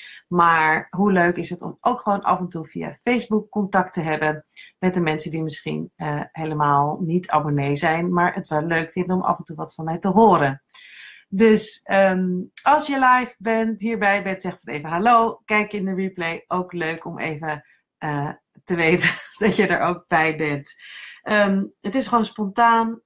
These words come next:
en, ehm, om even contact te maken, eh, om eigenlijk te laten weten dat ik zo dankbaar ben dat die Happy Academy aan het groeien is.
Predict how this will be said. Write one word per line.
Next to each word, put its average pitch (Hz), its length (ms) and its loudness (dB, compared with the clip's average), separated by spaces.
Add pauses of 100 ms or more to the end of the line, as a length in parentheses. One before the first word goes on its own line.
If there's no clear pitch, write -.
en, 190 440 -2 (160)
ehm, 175 600 -6 (600)
om 190 140 -4
even 180 200 -2
contact 180 380 -2
te 180 100 -2
maken, 156 760 0
eh, 160 640 -6 (440)
om 170 680 -2
eigenlijk 190 380 -2
te 185 60 -8
laten 165 260 -2
weten 170 280 -2
dat 170 80 -6
ik - 160 -14
zo 214 320 0
dankbaar 220 400 2
ben 170 320 -6
dat 226 200 -2
die 202 240 -4 (260)
Happy 185 400 -4
Academy 170 480 -2
aan 160 180 -4
het 165 140 -10
groeien 190 480 2
is. 160 500 -6